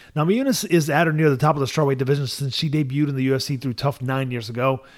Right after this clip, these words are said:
She has wins over current top fifteen fighters Angela Hill, Tecia Torres, Michelle Waterson, Jessica Andrade, Joanna Jędrzejczyk twice. This is some high-level business, Nikolai.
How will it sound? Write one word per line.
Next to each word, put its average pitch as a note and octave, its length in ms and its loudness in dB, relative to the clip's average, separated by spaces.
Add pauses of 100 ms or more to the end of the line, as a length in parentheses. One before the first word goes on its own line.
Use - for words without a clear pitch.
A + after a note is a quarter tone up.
(180)
She - 100 -4
has B2+ 140 0
wins D3 220 0
over C#3 120 0
current D#3 300 0
top C#3+ 240 2
fifteen D3 380 -2
fighters C#3 400 0
Angela D3 340 0
Hill, B2+ 160 0
Tecia D3 320 0
Torres, A#2+ 300 0
Michelle C#3+ 340 2
Waterson, B2+ 380 0
Jessica D#3+ 320 0
Andrade, C3+ 380 0
Joanna D3+ 360 -2
Jędrzejczyk C3 540 -2
twice. - 560 -2 (420)
This A3+ 220 2
is F#3+ 80 -2
some F3+ 180 0
high-level G3+ 560 0
business, F#3+ 380 0
Nikolai. D#3 420 2